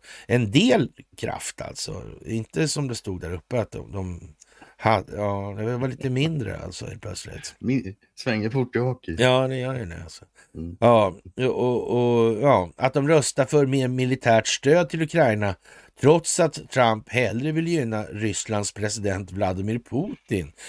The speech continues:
Speaker 1: är ett exempel. Det vet jag inte om, om, om Bergin var lite väl... Ja, det, ja, faktiskt. Men, men det står väl inte så någonstans, eller så har han inte sagt så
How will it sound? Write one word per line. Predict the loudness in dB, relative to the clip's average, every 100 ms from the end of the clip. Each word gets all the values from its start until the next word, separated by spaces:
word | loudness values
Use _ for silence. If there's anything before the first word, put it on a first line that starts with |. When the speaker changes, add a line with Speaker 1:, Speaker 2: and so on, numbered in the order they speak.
| 0
Speaker 1:
är | 4 4
ett | 2
exempel. | -2 -2 -4 -4 -2
Det | 0
vet | 0 -2
jag | -6
inte | -4
om, | -6 -6 -10 -20 -20 -8
om, | -6
om | -2 -2 -2 -4 -8 -12 -14 -14 -16 -14 -14 -16 -10
Bergin | 2 4 4 0 -2 -4 -6
var | -4 -4
lite | -4 -4
väl... | -4 -4 -6 -12 -14 -16 -12 -4
Ja, | -4 -4
det, | -6 -4 -6 _
ja, | -2 -2 -2 _ _ _ _ _ _ _ _ -20 -20 -20 -6 -2
faktiskt. | -2 -4 -10 0
Men, | 2
men | 4 4 4 -4 -8 -10 -14 -8
det | -4
står | -2 4 4
väl | 4 0
inte | -2
så | -4 -4 -4
någonstans, | -4 -6 -6 -6 -4
eller | -4
så | -2 -2
har | -2
han | -4
inte | -4
sagt | -2 0 0 -4 -8
så | -8 -8